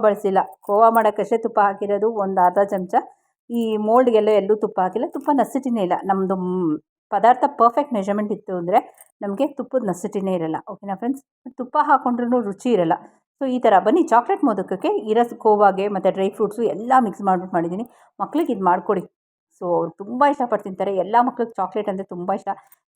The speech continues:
So ಚಾಕ್ಲೇಟು, ಗುಲ್ಕನ್ನು ಮತ್ತು ಡ್ರೈ ಫ್ರೂಟ್ಸ್ ಮೋದಕ ಹೇಗಿತ್ತು ಅಂತ ನಂಗೆ ಕಾಮೆಂಟ್ ಸೆಕ್ಷನ್ ಹಾಕಿ.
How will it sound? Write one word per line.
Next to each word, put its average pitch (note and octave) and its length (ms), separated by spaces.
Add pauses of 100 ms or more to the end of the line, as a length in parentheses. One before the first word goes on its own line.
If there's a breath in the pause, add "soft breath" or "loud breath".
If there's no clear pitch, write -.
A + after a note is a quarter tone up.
So B3 100
ಚಾಕ್ಲೇಟು, D4+ 540
ಗುಲ್ಕನ್ನು A#3+ 520
ಮತ್ತು A3+ 220 (140)
ಡ್ರೈ G#3 160
ಫ್ರೂಟ್ಸ್ G#3 260
ಮೋದಕ G3+ 200
ಹೇಗಿತ್ತು G3+ 420
ಅಂತ F#3 100
ನಂಗೆ G3 180
ಕಾಮೆಂಟ್ F#3 220
ಸೆಕ್ಷನ್ G#3 260
ಹಾಕಿ. G3 220